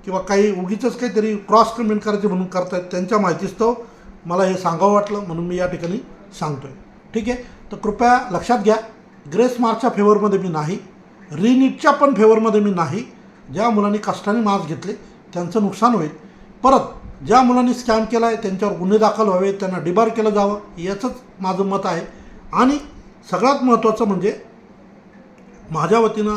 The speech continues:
आपल्याला वेळोवेळी सगळी महत्त्वाची माहिती देण्याचा मी प्रयत्न करत राहील. कृपया आपण मला सपोर्ट करा, मी पण आपल्या सपोर्टमध्ये उभा आहे. मला काउन्सिलिंगला खूप ॲडमिशन व्हावे, भरपूर पैसे कमवावे मी, असा माझा उद्देश नाहीच आहे. ज्याच्या जितकं नशिबात आहे त्याला तितकं मिळणारच आहे.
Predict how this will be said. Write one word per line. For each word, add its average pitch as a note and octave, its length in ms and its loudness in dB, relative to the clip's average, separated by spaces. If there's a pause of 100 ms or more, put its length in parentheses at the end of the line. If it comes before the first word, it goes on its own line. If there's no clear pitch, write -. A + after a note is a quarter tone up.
आपल्याला F3+ 500 -6
वेळोवेळी G3 420 4 (680)
सगळी F#3+ 200 -4
महत्त्वाची G3+ 400 0
माहिती F#3+ 280 -2
देण्याचा F3+ 360 -6
मी F#3 100 -4
प्रयत्न E3+ 340 -10
करत D#3+ 320 -8
राहील. D#3+ 260 -2 (640)
कृपया A3+ 400 0 (140)
आपण G#3 280 -2
मला G#3+ 200 2
सपोर्ट G#3 320 -6
करा, G#3 220 -2
मी F3+ 160 -4
पण G#3 200 -4
आपल्या F#3+ 260 -6
सपोर्टमध्ये F3 640 -8
उभा D#3+ 220 0
आहे. B2+ 120 -6 (600)
मला G3 180 0
काउन्सिलिंगला A#3 560 0
खूप B3+ 180 -4
ॲडमिशन A#3 360 0
व्हावे, G3 300 2 (380)
भरपूर D#3+ 280 -6
पैसे A3+ 260 0
कमवावे G#3+ 360 2
मी, G#3 220 0 (400)
असा E3 220 -2
माझा A3+ 220 0
उद्देश G#3+ 400 -2
नाहीच G3+ 320 -2
आहे. D3 100 -10 (460)
ज्याच्या F3+ 260 -2
जितकं A3+ 320 -2
नशिबात G#3+ 340 2
आहे A3 120 -2
त्याला G#3 220 -4
तितकं G3+ 360 -6
मिळणारच G#3+ 440 2
आहे. - 80 -4